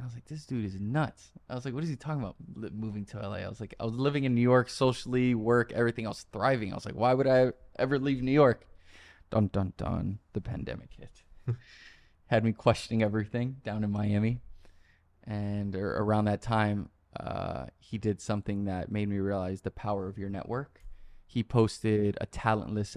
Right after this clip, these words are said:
ad brand for the clothing company, and he was serving and helping out there. And I saw it, and I said to him, I was like, "Hey, I would love to do something cooler for you.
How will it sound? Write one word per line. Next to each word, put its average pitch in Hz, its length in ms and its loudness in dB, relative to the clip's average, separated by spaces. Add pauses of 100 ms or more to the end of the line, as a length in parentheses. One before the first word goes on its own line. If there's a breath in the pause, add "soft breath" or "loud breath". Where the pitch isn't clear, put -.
ad 95 260 -4
brand 131 500 -4 (120)
for 101 200 -8
the 101 120 -4
clothing 107 340 -4
company, 113 380 -6
and 104 100 -4
he 107 100 -4
was 104 140 -6
serving 104 480 -4
and 101 80 -4
helping 101 320 -2
out 92 200 -6
there. 104 320 0 (320 soft breath)
And 98 80 -6
I 95 60 -6
saw 156 360 -2
it, 117 160 -4
and 110 120 -6
I 107 60 -6
said 104 220 -8
to - 80 -10
him, 107 80 -6
I - 20 -6
was 101 80 -10
like, 101 100 -10
"Hey, 113 140 -6
I 101 40 -6
would 98 120 -10
love 104 240 -6
to 98 160 -12
do 98 200 -10
something 98 300 -10
cooler 98 340 -6
for 95 220 -10
you. 87 220 -8